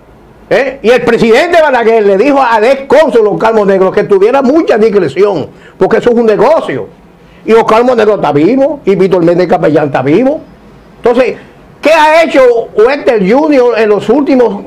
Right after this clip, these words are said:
treinta años en beneficio de esta comunidad o del país? ¿A qué institución le ha regalado un lápiz? ¿Quién han hecho la, la, las otras remesadoras dominicanas, que entre comillas son dominicanos? Entonces es ahí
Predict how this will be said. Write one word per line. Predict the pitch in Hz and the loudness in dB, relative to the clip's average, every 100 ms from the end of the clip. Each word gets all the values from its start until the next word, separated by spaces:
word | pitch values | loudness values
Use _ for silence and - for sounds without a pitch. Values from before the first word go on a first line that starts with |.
| - | -4
treinta | 208 269 285 269 208 262 | 0 0 0 -2 -2 0
años | 240 | 0
en | 214 | 0
beneficio | 202 190 143 254 240 220 | 0 0 0 0 0 0
de | |
esta | 254 277 | 0 0
comunidad | 240 233 233 196 202 240 156 - - _ - - | 0 2 2 2 2 0 -4 -10 -20 _ -20 -2
o | 220 214 | 0 2
del | 220 190 | 0 0
país? | 185 196 285 240 - - - _ - - - | -2 -2 0 -2 -4 -12 -20 _ -20 -20 -4
¿A | 226 | -2
qué | 240 269 | 0 0
institución | 294 294 240 220 233 277 | 0 0 0 0 2 0
le | 277 | 2
ha | 254 254 | 0 0
regalado | 254 226 220 254 | 0 0 2 2
un | 269 269 269 | 2 0 2
lápiz? | 320 320 302 208 127 - - - - | 2 2 2 0 -2 -10 -20 -20 -8
¿Quién | - 294 311 294 | 0 2 2 0
han | 277 269 311 | 0 2 2
hecho | 269 254 208 - - | 4 2 2 -4 -10
la, | - 214 208 202 | 0 2 2 2
la, | 202 180 | 0 0
las | 196 208 | 0 2
otras | 247 294 269 | 2 2 0
remesadoras | 240 226 202 196 262 233 | 0 -2 0 0 0 -2
dominicanas, | 208 196 185 165 220 240 202 | -2 0 0 0 0 0 0
que | |
entre | 214 214 208 | 0 0 0
comillas | 208 202 330 285 196 | 2 2 0 0 0
son | 247 | 0
dominicanos? | 226 208 165 139 226 269 160 101 - _ _ _ _ _ _ | 0 0 -2 -2 -2 -2 -4 -6 -12 _ _ _ _ _ _
Entonces | - 220 269 | -4 -2 0
es | 240 269 | 0 0
ahí | 294 269 311 330 185 123 | 0 0 0 0 -2 -4